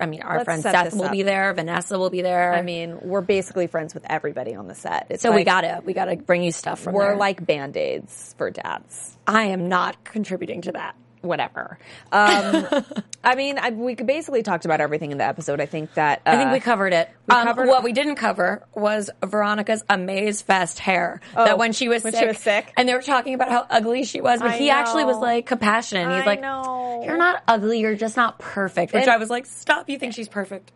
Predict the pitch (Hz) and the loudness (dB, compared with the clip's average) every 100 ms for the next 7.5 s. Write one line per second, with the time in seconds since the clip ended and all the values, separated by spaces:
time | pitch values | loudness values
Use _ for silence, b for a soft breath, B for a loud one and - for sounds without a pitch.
0 | - 254 262 254 277 277 262 247 233 233 | -2 0 2 0 -2 -2 0 2 4 2
1 | 262 320 311 - 233 220 214 196 202 196 | 2 0 0 2 0 0 0 0 2 4
2 | - 170 170 185 165 185 175 180 175 170 | 4 4 4 2 2 2 0 0 -2 -4
3 | - 208 190 180 175 175 170 196 190 190 | -2 -2 2 4 2 0 -2 -2 0 0
4 | 220 - 196 196 180 208 190 202 233 196 | 0 -4 -4 -4 0 0 2 2 2 -2
5 | - 233 247 294 - 330 - 247 330 - | -2 -2 2 0 0 -2 -4 -4 -4 -2
6 | 320 330 339 370 - 269 285 269 285 214 | -2 0 2 0 -2 -4 -4 -4 -4 -2
7 | 151 - - 240 254 | -2 -4 -2 0 0